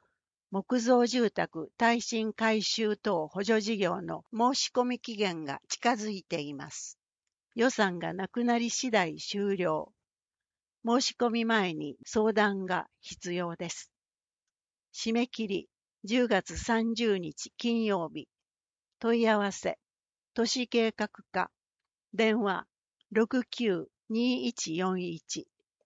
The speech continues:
アイディー四九四零一。地区集会所整備費補助金。地区集会所の省エネ化にかかる費用の一部を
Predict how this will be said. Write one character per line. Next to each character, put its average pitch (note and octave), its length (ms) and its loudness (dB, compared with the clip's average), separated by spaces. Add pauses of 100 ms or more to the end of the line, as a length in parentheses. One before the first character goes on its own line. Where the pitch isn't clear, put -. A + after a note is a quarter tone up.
(360)
ア G#3+ 160 4
イ A3+ 160 2
デ G3 120 -2
ィ F3 160 2
ー - 20 -16 (480)
四 A#3 400 4
九 F3+ 360 -2
四 A#3 360 2
零 F#3 320 2
一。 - 380 -12 (1900)
地 C4 180 -2
区 E3+ 240 -6
集 G3+ 260 2
会 F3+ 340 0
所 - 380 -4
整 A3+ 280 4
備 G#3+ 140 -2
費 D3 220 -10
補 F#3+ 160 -4
助 F#3+ 260 -2
金。 E3 280 -10 (1160)
地 B3+ 180 -4
区 E3+ 180 -2
集 A3 280 0
会 A3 300 4
所 G#3+ 160 4
の E3+ 240 -4 (200)
省 A#3+ 320 8
エ A3+ 120 6
ネ A3 160 2
化 G#3+ 160 0
に G#3 160 -2
か G3+ 140 -6
か G#3 180 0
る D#3+ 140 -4
費 A3 220 -6
用 F#3+ 200 4
の E3 180 -6
一 B3 300 -6
部 D#3+ 220 -2
を D3 100 -4